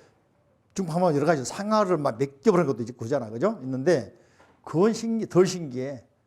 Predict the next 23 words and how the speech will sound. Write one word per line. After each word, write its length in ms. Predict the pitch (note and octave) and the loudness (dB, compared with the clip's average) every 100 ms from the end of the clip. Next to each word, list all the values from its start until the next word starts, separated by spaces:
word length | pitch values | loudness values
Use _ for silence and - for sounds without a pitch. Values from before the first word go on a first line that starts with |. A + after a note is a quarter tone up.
| _ _ _ _ - | _ _ _ _ -8
여러분 160 | D#3 | -6
스마트폰에 680 | D3 G3 G3+ G3+ F3+ - D#3 | -6 -2 -2 -2 -6 -6 -6
들어있는 460 | C#3 C#3+ C3+ B2+ B2 | -2 -2 -2 -6 -6
칩, 340 | - A3+ - _ _ _ _ _ - _ _ _ | -6 -6 -10 _ _ _ _ _ -20 _ _ _
나노 320 | B2 D#3 F3 | -2 0 0
칩 240 | E3+ G3+ - - _ _ _ _ _ _ _ _ _ _ _ _ - | -2 -6 -6 -10 _ _ _ _ _ _ _ _ _ _ _ _ -6
어때요? 440 | C3+ C#3+ F3 F#3+ - _ _ _ | 0 0 0 -4 -18 _ _ _
얼마나 640 | D3+ A#3 D4 D4+ D#4+ A#3 | 0 2 0 0 6 6
많은 160 | G3 E3+ | 6 2
정보가 260 | D#3+ E3+ D3 | 0 0 2
들어있습니까? 680 | C#3 A#2+ A#2+ A2+ - A2 _ _ _ _ _ _ | 2 0 -6 -12 -12 -20 _ _ _ _ _ _
또 100 | - | -2
그 100 | E3+ | -2
속에 220 | F#3+ G#3 G3+ | 0 2 4
있는 200 | F#3 D3 | 4 2
메모리, 480 | D#3+ F#3 G3+ D3+ A#2 - _ _ _ _ _ _ | 4 6 4 4 -2 -12 _ _ _ _ _ _
메모리 380 | B2 D#3 F3+ F#3 | -2 2 4 4
있죠. 160 | C#3+ C#3+ | 2 -2
메-, 260 | B2 C#3+ A2 | 0 -2 2
램 280 | D3 E3 D#3 | 2 2 0
메모리도 460 | D3+ D3 C#3+ C3+ | 0 0 -2 -4
있고, 500 | C3+ B2+ - C3+ C3 | -6 -8 -6 -6 -4
응? 180 | E3 B3+ | -2 -4